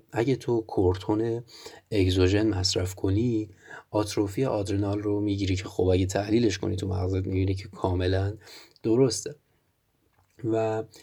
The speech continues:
تنظیم کننده اصلی همه این داستانو، یعنی ای سی تی اچ و سی آر اچ که هورمون آزاد کننده ای سی تی اچ و کورتیزول،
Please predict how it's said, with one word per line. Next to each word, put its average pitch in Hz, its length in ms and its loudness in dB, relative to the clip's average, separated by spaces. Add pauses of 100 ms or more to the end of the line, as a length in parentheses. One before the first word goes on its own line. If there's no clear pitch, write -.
(120)
تنظیم 123 400 0
کننده 143 420 2
اصلی 117 420 -2
همه 113 380 0
این 98 360 0
داستانو، 92 440 -6
یعنی 95 200 0
ای 92 160 -2
سی 98 180 -2
تی 101 180 -2
اچ 110 140 -2
و 107 60 0
سی 95 220 -4
آر 92 180 -2
اچ 107 200 -4
که 101 220 -4 (460)
هورمون 101 260 2
آزاد 95 300 2
کننده 95 380 0
ای 95 120 -6
سی - 160 -10
تی 104 140 -6
اچ 95 180 -4
و 98 140 -4
کورتیزول، 98 720 0